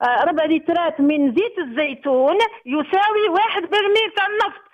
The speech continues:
يعني الجزائر راهي قادرة تعوض النفط بكثير من الأمور، يعني والمنتوجات الزراعية، يعني on peut compenser. في الحالة هذه المشاكل تتحل، وعندك الحق أن هذه بتلك،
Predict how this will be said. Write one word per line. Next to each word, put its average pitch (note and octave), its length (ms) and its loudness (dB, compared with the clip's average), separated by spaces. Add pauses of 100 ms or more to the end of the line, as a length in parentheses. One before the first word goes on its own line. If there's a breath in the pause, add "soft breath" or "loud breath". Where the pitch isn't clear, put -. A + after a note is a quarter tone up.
(200 loud breath)
يعني F4 240 0
الجزائر F4 560 2
راهي E4 280 0
قادرة E4+ 540 0
تعوض E4 600 2
النفط G4+ 380 2
بكثير F4 880 0 (140)
من F#4 100 0
الأمور، F#4 520 2
يعني D4+ 400 0
والمنتوجات E4+ 800 0 (180)
الزراعية، C4+ 640 0 (380 loud breath)
يعني C#4 220 2 (420)
on D4 40 -2
peut A4 300 0
compenser. F#4 520 0 (380 loud breath)
في - 40 -10
الحالة F4 560 2
هذه D4+ 240 2 (200)
المشاكل E4+ 640 0
تتحل، F4+ 420 0
وعندك G#4+ 420 0
الحق C#4 280 -2 (320 loud breath)
أن G4+ 180 4
هذه E4 600 2
بتلك، E4 460 -2